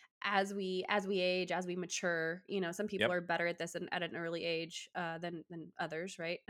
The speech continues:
Speaker 1: <laughs> Um, so that was my first thought. But then my second thought was, um,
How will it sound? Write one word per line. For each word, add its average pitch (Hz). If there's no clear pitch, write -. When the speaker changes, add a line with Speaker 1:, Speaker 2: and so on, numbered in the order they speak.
Speaker 1:
<laughs> -
Um, 190
so 233
that 330
was 392
my 277
first 214
thought. 160
But 208
then 339
my 392
second 330
thought 175
was, 175
um, 170